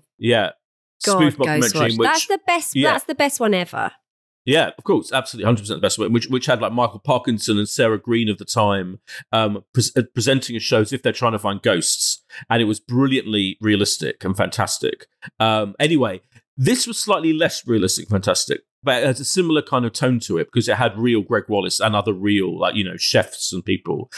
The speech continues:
Speaker 1: plus actors playing the people who create the, the people who gave their bits of their bodies <laughs> to make this meat, right?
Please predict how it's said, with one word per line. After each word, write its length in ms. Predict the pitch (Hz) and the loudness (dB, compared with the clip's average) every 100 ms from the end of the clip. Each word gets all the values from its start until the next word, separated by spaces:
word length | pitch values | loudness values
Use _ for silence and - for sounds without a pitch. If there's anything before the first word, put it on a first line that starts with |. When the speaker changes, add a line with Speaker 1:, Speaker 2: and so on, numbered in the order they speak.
| 147 131 - | -4 -4 -2
Speaker 1:
plus 240 | 151 135 147 | -2 -2 -2
actors 400 | 135 - 107 - | -4 -2 -4 0
playing 300 | 131 107 101 | 2 2 0
the 40 | |
people 300 | - 113 104 | -2 -2 -2
who 60 | 95 | -4
create 320 | - 110 120 | 0 2 2
the, 180 | 113 104 - | -2 -6 -4
the 80 | 120 | -4
people 260 | - 131 117 | 0 0 -2
who 60 | |
gave 300 | 110 120 104 | 0 0 0
their 240 | 120 113 113 | -2 -2 0
bits 220 | 123 - | -2 -2
of 80 | 151 | -2
their 140 | - 110 | -2 0
bodies 580 | 117 - 110 - - | -2 -2 -4 -6 -6
<laughs> 20 | - | -2
to 80 | |
make 220 | 123 135 120 | 0 0 -2
this 180 | 113 | -8
meat, 320 | 110 117 95 - | -2 2 2 0
right? 260 | 90 87 | 0 0